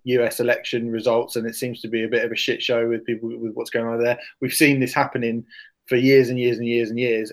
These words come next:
And, I mean, I would like to think more people could be a little bit more, um, uh, a little bit less partisan and a little bit more interested in finding some sort of commonality between people, because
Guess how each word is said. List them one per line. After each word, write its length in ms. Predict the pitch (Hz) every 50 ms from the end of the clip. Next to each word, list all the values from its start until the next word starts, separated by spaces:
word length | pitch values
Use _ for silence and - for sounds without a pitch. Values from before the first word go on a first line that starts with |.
| - -
And, 360 | 131 131 131 127 131 127 123 - - - _ _ _ _ _ _ _ _ _ _ -
I 40 | 139
mean, 160 | 143 139 135
I 60 | 131
would 140 | 127 127 127
like 320 | 139 147 147 143 139 -
to 80 | - 127
think 360 | - - 143 131 127 127 - -
more 240 | 139 135 123 123 120
people 320 | - 127 120 120 - 120 -
could 240 | - 135 127 123
be 320 | - 123 117 117 110 113 _ _ - - - - - _ _ - -
a 60 | 117
little 200 | 123 143 117 117
bit 180 | 110 120 117 123
more, 440 | 120 117 113 113 113 113 110 110
um, 320 | 113 110 110 113 110 110 113 _ _ _ _ _ _ _ _ _ _ _ _ _ _ _ _ _ _ _ _ _ _ _ _ _ - -
uh, 440 | 120 113 110 110 110 110 110 110 - - - _ _ _ _ _ - - _ _ - - - - - - _ _ _ _ _ - 156 151 - - -
a 60 | 143
little 160 | 143 147 143 135
bit 120 | 135 139
less 200 | 135 127 - -
partisan 540 | - - 139 131 117 120 117 110 127 120 117
and 120 | 120 120 123
a 60 | 120
little 260 | 123 127 123 123 120
bit 200 | 110 127 120 123
more 420 | 120 123 120 120 120 120 117 117 _ -
interested 500 | 127 123 127 - - 117 - - 127 113
in 100 | 113 113
finding 340 | 110 - 135 120 120 120 113
some 180 | - 127 120 113
sort 180 | - - -
of 60 | - -
commonality 520 | - 120 117 117 120 120 117 - 117 113
between 320 | 107 110 - 117 110 104
people, 360 | 107 110 110 107 - 110 107 107
because 480 | 113 107 - 113 107 104 - - -